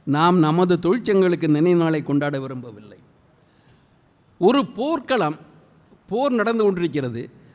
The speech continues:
நகர அந்த, அந்த வழக்கில் வந்து ஒரு போர்க்களம் தான், ஒரு போர்க்களம். பல போர்க்களங்கள் காத்திருக்கின்றன. நாம் அந்த போர்க்களங்களுக்காக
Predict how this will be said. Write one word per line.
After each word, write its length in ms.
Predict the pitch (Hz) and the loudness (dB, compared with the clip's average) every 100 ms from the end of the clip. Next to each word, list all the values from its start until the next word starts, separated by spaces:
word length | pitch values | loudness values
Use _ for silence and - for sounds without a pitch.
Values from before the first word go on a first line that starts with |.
| _ | _
நகர 540 | 135 175 240 240 214 165 | -8 -6 -4 -2 -2 -4
அந்த, 460 | 165 180 170 160 160 170 151 | -6 -4 -4 -4 -8 -10 -4
அந்த 260 | 156 170 | -2 0
வழக்கில் 480 | 151 202 202 220 196 | 0 -2 -2 2 2
வந்து 240 | 185 254 | 2 2
ஒரு 140 | 392 240 | 2 0
போர்க்களம் 560 | - 330 - 262 220 | -4 -4 -2 -2 -2
தான், 180 | 180 131 104 - | -4 -8 -12 -6
ஒரு 240 | 180 277 | -2 -2
போர்க்களம். 540 | 269 311 285 262 180 104 - _ _ _ _ _ _ _ _ _ _ _ _ _ _ _ _ _ _ _ - | 0 -2 0 -2 -2 -6 -20 _ _ _ _ _ _ _ _ _ _ _ _ _ _ _ _ _ _ _ 2
பல 260 | 190 226 214 | 4 4 4
போர்க்களங்கள் 640 | 233 302 233 254 233 208 180 | 4 4 4 2 2 0 -2
காத்திருக்கின்றன. 680 | 190 196 202 165 151 131 123 110 113 _ _ _ _ _ _ _ _ _ - | -2 -2 -2 -4 -6 -8 -12 -18 -20 _ _ _ _ _ _ _ _ _ -10
நாம் 300 | 156 185 185 | -2 0 2
அந்த 300 | 175 196 175 175 | 2 4 2 2
போர்க்களங்களுக்காக 1160 | 240 302 226 214 185 170 160 156 143 143 107 | 0 0 0 0 2 0 0 -2 -2 -4 -8